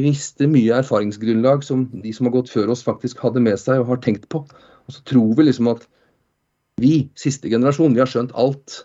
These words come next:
men jeg lurer på om vi har litt å hente fra de som har gått før oss også. Det tenker jeg vil være lurt å få med seg. Hvis det svarte på spørsmålet ditt, da. <laughs>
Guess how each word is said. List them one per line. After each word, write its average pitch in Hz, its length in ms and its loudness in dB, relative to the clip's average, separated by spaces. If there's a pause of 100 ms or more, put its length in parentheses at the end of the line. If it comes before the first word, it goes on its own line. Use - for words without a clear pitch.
men 139 160 -6
jeg 120 80 -6
lurer 139 160 -6
på 147 140 -4
om - 20 -4
vi 180 160 -6
har 147 240 0
litt - 320 -10 (480)
å 147 80 -2
hente 139 380 -2
fra 151 100 2
de 120 80 0
som 135 160 -4
har 139 80 2
gått 143 160 -2
før 120 160 0
oss 131 160 -2
også. 151 160 -10 (160)
Det 76 240 -4
tenker 131 240 -2
jeg 131 160 -2
vil 127 80 0
være 117 240 0
lurt 107 160 -4
å - 80 -10
få 110 80 2
med 101 140 -6
seg. - 100 -20 (1400)
Hvis - 80 -4
det 104 160 0
svarte 101 160 -2
på - 160 -8
spørsmålet 104 380 -2
ditt, - 100 -6
da. - 1120 -6
<laughs> - 400 -18